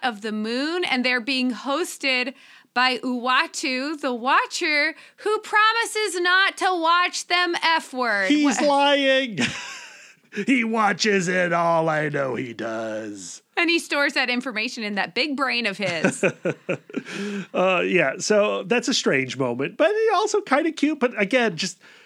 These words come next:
Speaker 2: just because, like, I know you have to have the Watcher here at the moment, but, like, I, I don't know, it just creeps
Speaker 1: It,
Speaker 2: me out.
Speaker 1: it feels weird.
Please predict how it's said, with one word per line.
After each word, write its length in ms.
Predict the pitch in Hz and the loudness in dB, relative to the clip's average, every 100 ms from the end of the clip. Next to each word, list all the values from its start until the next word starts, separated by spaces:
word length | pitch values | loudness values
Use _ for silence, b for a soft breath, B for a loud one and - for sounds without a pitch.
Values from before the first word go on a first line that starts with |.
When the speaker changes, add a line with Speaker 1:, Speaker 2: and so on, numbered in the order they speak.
| B | B
Speaker 2:
just 180 | 359 247 | -2 0
because, 260 | 247 240 233 | 0 0 2
like, 180 | 208 - | 0 2
I 80 | 220 | 2
know 120 | 277 | 2
you 140 | 277 185 | 2 2
have 220 | 180 180 | 0 0
to 60 | |
have 100 | 185 175 | -2 0
the 60 | |
Watcher 320 | 139 160 - 170 | 0 0 0 -4
here 40 | |
at 80 | 147 | -2
the 220 | 135 135 | -8 -6
moment, 320 | 143 147 160 | -4 -4 -4
but, 100 | 143 | -2
like, 180 | 139 131 | -2 -2
I, 100 | 156 | -2
I 20 | |
don't 300 | 143 131 110 101 | -4 -4 -6 -10
know, 60 | |
it 80 | 107 | -12
just 160 | 117 - | -14 -14
creeps 180 | 151 320 | -6 -4
Speaker 1:
It, 60 | 262 | 0
Speaker 2:
me 80 | 254 | 0
out. 60 | 247 | 0
Speaker 1:
it 80 | - | 0
feels 280 | 226 175 156 | -2 -2 -6
weird. 300 | 127 120 | -12 -12